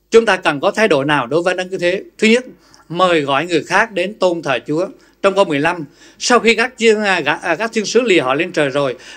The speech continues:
bọn chăn chiên nói với nhau rằng, "Chúng ta hãy tới thành Bethlehem xem việc đã xảy đến mà Chúa cho chúng ta hay." Chúng ta để ý, "Chúng ta hãy tới thành Bethlehem xem." Tức là khi thiên sứ của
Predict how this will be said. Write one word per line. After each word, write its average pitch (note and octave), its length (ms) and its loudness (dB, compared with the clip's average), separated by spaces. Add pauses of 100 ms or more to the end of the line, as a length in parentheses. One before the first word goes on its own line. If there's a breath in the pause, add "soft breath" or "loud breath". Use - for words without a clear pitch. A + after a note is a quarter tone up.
bọn F3 300 -4
chăn G3+ 200 2
chiên A3 220 2
nói G3+ 200 0
với B3 120 0
nhau G3+ 160 0
rằng, C#3 240 -4 (300 soft breath)
"Chúng C#4 120 0
ta A#3+ 80 2
hãy G3 140 4
tới A3+ 220 2
thành D#3 200 0
Bethlehem G3+ 520 2 (360 soft breath)
xem A#3 340 2
việc D3 360 -4
đã C3+ 180 -2
xảy D#3 240 0
đến G3 220 0
mà C#3 300 -2
Chúa F#3 340 4
cho D#3+ 300 4
chúng D#3+ 240 -4
ta E3 180 0
hay." D3 260 0 (1500 loud breath)
Chúng A#3+ 100 4
ta A3+ 100 4
để F3+ 140 2
ý, A3 240 4 (500 soft breath)
"Chúng C#4+ 200 4
ta A3 160 4
hãy F3 180 -2
tới A#3+ 220 4
thành D3+ 220 0
Bethlehem F#3 500 2 (460)
xem." F#3 260 4 (680 loud breath)
Tức D4+ 100 4
là F#3 200 4
khi B3 280 2
thiên A#3+ 160 4
sứ B3+ 400 2
của E3 160 -2